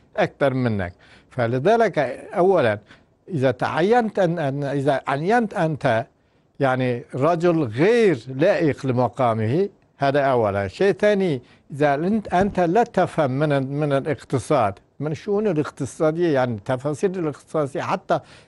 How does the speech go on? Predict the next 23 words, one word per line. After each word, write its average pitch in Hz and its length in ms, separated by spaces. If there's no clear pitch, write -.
قوانين 156 460
الاقتصادية، 135 920
ولكن 180 520
تتدخل 165 720
في 165 200
أمور 175 480
ال-، 123 120
يعني، 135 320
الذي 180 580
عين 208 440
على، 131 640
عين 156 600
كمسؤول 139 1160
عن 139 300
بنك 143 280
مركزي 170 500
أو 117 240
أي 180 100
بنك 165 340
آخر، 131 600
يعني، 120 160
بنك 127 320
ممكن 123 360